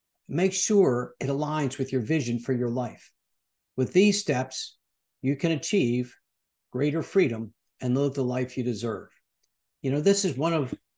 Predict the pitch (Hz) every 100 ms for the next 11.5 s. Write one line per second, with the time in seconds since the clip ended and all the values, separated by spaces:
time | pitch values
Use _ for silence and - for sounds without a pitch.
0 | _ _ _ - 131 113 175 - 175 117
1 | - 170 123 123 123 110 - 135 123 123
2 | 117 - - 123 127 - - 127 - -
3 | 160 175 120 123 110 110 - _ _ _
4 | - 127 123 120 131 123 117 113 107 113
5 | 120 101 92 _ _ _ _ _ _ 123
6 | 123 127 131 113 185 165 170 147 147 139
7 | 147 135 135 135 - - 143 - 135 127
8 | 127 127 139 127 - 113 - 135 - 110
9 | 113 120 113 104 - 104 98 - _ _
10 | _ _ _ 143 135 - 180 175 135 -
11 | 127 113 104 - -